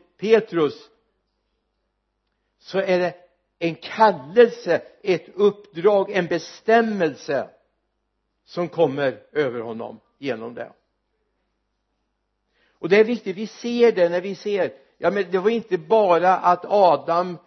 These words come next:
fick heta Adam, det var inte en slump för att hans bok-, han börjar på A. Utan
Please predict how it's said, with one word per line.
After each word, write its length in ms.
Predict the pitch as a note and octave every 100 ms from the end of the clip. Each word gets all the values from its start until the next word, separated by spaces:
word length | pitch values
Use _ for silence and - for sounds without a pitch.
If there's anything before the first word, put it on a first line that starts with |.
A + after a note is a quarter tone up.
| _
fick 220 | F#3 F3
heta 240 | F3+ D#3 F3
Adam, 520 | G3+ D#3 C#3+ F#3+ F#3
det 120 | F3
var 140 | F3
inte 200 | G3 F#3
en 60 | F#3
slump 360 | - F#3+ F#3+ F3+
för 80 |
att 140 | E3+ -
hans 280 | E3+ D#3+ D#3
bok-, 340 | F3+ - -
han 280 | D3+ E3 D3+
börjar 260 | E3+ D3+
på 160 | D3 E3+
A. 420 | D#3 G#3 E3 G#2 - _ _ _ _ _ _ _ _ _ _ _ _ _ _ _ G#3 G3 G3 _ _ _ _ _ _ _ _ _ _ _
Utan 400 | - F#3+ F#3+ F#3+